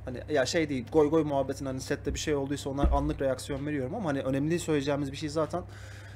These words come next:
hani şey yapmıyoruz. Demin sesi daha iyi geliyordu Onur'un ama şu an biraz dipten geldiği için, e, çünkü oda değiştirdik biz. Discord'da bir aksilik olunca öyle.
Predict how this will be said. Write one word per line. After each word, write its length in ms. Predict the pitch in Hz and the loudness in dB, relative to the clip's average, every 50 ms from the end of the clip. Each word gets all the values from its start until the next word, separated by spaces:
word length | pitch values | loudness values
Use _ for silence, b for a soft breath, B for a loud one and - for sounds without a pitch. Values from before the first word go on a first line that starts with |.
| B B - | B B -6
hani 200 | 127 131 127 120 | -4 -4 -2 0
şey 140 | - 160 160 | 2 4 4
yapmıyoruz. 540 | 160 160 - 156 147 156 190 262 269 - - B B B B B - | 4 4 2 -2 -2 -2 -4 -6 -8 -10 -14 B B B B B 2
Demin 180 | 151 160 180 185 | 4 4 4 4
sesi 280 | 180 - 175 - 185 180 | 0 -2 -4 -2 0 0
daha 180 | 185 190 202 | 2 2 2
iyi 140 | 190 185 170 | 2 2 2
geliyordu 360 | 170 185 180 202 190 151 147 | 2 2 4 2 2 0 0
Onur'un 280 | 143 139 147 147 156 180 | -2 -2 -2 -2 -4 -4
ama 160 | 220 220 208 | -4 -4 -4
şu 180 | - - 202 185 | 0 2 4 4
an 140 | 180 180 | 4 6
biraz 200 | 185 185 165 147 | 6 6 6 4
dipten 320 | 160 156 - - 185 175 170 | 2 -4 -2 0 0 2 2
geldiği 300 | 170 165 165 170 208 196 | 2 2 2 2 0 0
için, 240 | 185 - 190 175 - | 0 -2 -4 -2 0
e, 160 | 139 139 135 | 0 0 0
çünkü 340 | - 156 151 147 156 - - - - 156 | 0 -4 -4 -4 -4 -6 -6 -10 -6 -4
oda 200 | 143 143 160 147 | 2 2 4 4
değiştirdik 520 | 143 127 120 - - 127 120 120 110 - | 4 2 0 -4 -6 -6 -6 -6 -8 -8
biz. 240 | 202 214 - - - - - - - - - - 131 | -8 -6 -6 -8 -8 -10 -14 -16 -16 -16 -14 -12 -12
Discord'da 480 | 123 - - 131 123 - - 135 127 | -12 -8 -4 -4 -4 -2 -2 -4 -4
bir 160 | 135 - - | -2 -2 -2
aksilik 340 | 127 123 - - 131 127 - | -2 -2 -2 -6 -6 -6 -4
olunca 300 | 127 123 120 120 120 123 | -4 -6 -4 -4 -2 -2
öyle. 200 | 120 123 147 214 | -2 -2 -4 -6